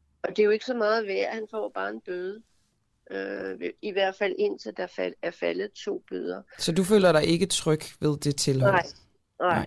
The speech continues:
Speaker 1: det gør jeg faktisk ikke. Jeg synes ikke, det hjælper meget. Altså, jeg tror, det preller af på ham.
Speaker 2: Så det taler jo
Speaker 1: Han
Speaker 2: ind i en,
Speaker 1: får
Speaker 2: en større snak om ligesom lovgivningen i forbindelse med stalking
Speaker 1: Ja, det
Speaker 2: og chikane,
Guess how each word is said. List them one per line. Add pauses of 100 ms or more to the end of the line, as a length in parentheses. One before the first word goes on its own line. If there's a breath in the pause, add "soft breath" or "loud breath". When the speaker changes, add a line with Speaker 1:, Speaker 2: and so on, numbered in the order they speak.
Speaker 1:
det
gør
jeg
faktisk
ikke.
Jeg
synes
ikke,
det
hjælper
meget.
Altså,
jeg
tror, (140)
det (100)
preller
af
på
ham. (340 loud breath)
Speaker 2:
Så
det
taler
jo
Speaker 1:
Han
Speaker 2:
ind
i
en,
Speaker 1:
får
Speaker 2:
en
større
snak
om
ligesom
lovgivningen
i
forbindelse
med
stalking
Speaker 1:
Ja,
det
Speaker 2:
og
chikane,